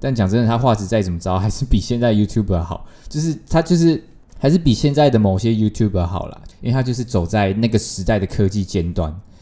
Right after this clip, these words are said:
所以这个人真的很酷，<laughs> 推荐大家去认识一下。然后他年纪也很轻，然后他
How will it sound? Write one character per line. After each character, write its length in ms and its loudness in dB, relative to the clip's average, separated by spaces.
所 160 -4
以 420 0
这 100 -2
个 100 4
人 120 4
真 100 2
的 60 4
很 100 -2
酷， 240 -8
<laughs> 300 -18
推 100 0
荐 80 2
大 100 2
家 60 2
去 160 0
认 180 0
识 200 -10
一 40 -8
下。 240 -10
然 100 -6
后 60 -4
他 140 -2
年 180 -4
纪 200 -6
也 100 -2
很 160 -4
轻， 340 -14
然 140 -12
后 140 -10
他 280 -6